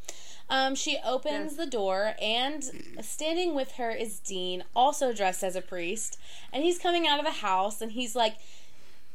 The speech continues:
Speaker 1: Beth, this is Samuel. He's a senior, senior priest with <laughs> us. Like,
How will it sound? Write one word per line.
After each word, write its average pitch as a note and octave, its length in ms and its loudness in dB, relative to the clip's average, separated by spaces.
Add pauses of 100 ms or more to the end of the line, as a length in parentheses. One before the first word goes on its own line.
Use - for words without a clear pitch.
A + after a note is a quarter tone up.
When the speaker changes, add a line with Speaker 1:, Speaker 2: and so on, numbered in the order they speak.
Speaker 1:
Beth, B3+ 540 4
this D#4 280 0
is D#4 300 2
Samuel. B3+ 600 0
He's C#4 320 0
a C#4+ 80 0
senior, C#4 720 0
senior D#4 1160 4 (260)
priest A#3+ 380 0
with B3+ 160 6
<laughs> E4 120 2
us. E4+ 400 10
Like, C#4+ 460 6